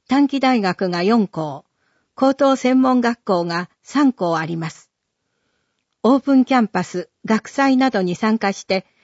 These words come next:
県内高等教育機関の魅力に触れてみてはいかがでしょうか。学校紹介。大学。三重大学。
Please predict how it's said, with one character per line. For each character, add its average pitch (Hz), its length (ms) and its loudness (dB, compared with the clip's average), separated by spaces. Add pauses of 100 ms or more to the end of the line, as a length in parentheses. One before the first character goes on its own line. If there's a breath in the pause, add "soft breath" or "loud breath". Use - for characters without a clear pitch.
(300)
県 277 240 4
内 190 320 0
高 269 260 0
等 269 220 2
教 262 240 2
育 247 200 -4
機 - 140 -18
関 214 220 0
の 185 120 0
魅 196 120 2
力 240 260 0
に 226 100 2
触 226 120 -2
れ 240 100 2
て 240 140 0
み 240 120 2
て 196 120 -2
は 175 120 -2
い 175 60 -6
か 214 140 -2
が 196 100 -2
で 175 140 -6
し 196 120 -8
ょ 156 80 -6
う 156 40 -20
か。 143 220 -16 (1900)
学 220 240 -2
校 269 200 0
紹 254 300 -2
介。 151 320 -10 (880)
大 233 220 2
学。 196 380 -2 (960)
三 240 200 4
重 294 80 2
大 254 200 0
学。 160 380 -8